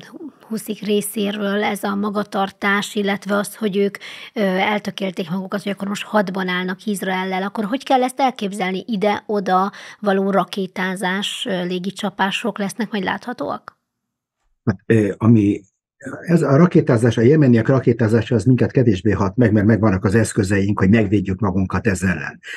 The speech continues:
Speaker 2: Tehát láttuk, hogy Izrael lelőtte ezt a balisztikus rakétát is. Izrael azon kevés államok közé tartozik a világon, akiknek van védelme balisztikus rakéták ellen.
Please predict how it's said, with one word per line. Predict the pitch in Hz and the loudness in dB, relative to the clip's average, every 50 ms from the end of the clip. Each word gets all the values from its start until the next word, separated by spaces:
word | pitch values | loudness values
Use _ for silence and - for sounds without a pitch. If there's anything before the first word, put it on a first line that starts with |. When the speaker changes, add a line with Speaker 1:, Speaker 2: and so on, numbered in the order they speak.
| - - | -14 -6
Speaker 2:
Tehát | - - 117 - | -2 -2 2 2
láttuk, | 135 117 - 120 | 2 2 2 2
hogy | 135 131 135 | 4 4 4
Izrael | 135 110 127 120 120 120 | 4 4 4 4 4 4
lelőtte | 120 120 117 117 110 110 - | 4 4 4 4 2 2 0
ezt | 110 - - | -2 -2 -2
a | 120 | 0
balisztikus | 107 113 104 98 98 - - 95 95 95 - - | 0 2 2 0 0 -4 -6 -6 -6 -2 0 0
rakétát | 101 95 92 - 90 90 90 87 - - | 0 0 0 -2 -2 -2 -2 -4 -4 -4
is. | - 151 - - - - - - - - - - _ | -6 -8 -8 -10 -12 -14 -16 -16 -16 -16 -18 -8 _
Izrael | - 120 120 117 127 120 117 | 4 4 4 6 6 6 6
azon | 120 120 120 131 117 | 6 6 6 4 4
kevés | - 135 120 107 110 101 - | 2 2 2 4 2 2 2
államok | 123 113 107 107 101 98 92 | 4 4 4 4 4 2 2
közé | - 110 92 110 95 | 2 2 2 2 2
tartozik | - 113 110 - - 98 90 95 - | 2 2 2 2 0 -2 -2 0 0
a | 104 | 2
világon, | 92 113 117 107 104 98 107 101 | 4 4 4 4 2 0 0 -2
akiknek | 95 - - - - 98 - | -2 -4 -6 -6 -6 -2 2
van | - 120 104 90 | 4 4 4 6
védelme | 104 104 95 101 98 92 87 87 85 - - - - - - | 4 2 2 2 2 2 2 2 0 -4 -10 -16 -18 -16 -6
balisztikus | - 110 113 110 107 87 - 107 95 95 - - | 0 2 4 4 4 2 0 -2 -2 -2 0 2
rakéták | 110 107 - - 98 95 - 101 92 - | 0 2 2 0 -2 0 0 -2 0 2
ellen. | 120 110 117 123 131 139 | 2 4 6 6 4 4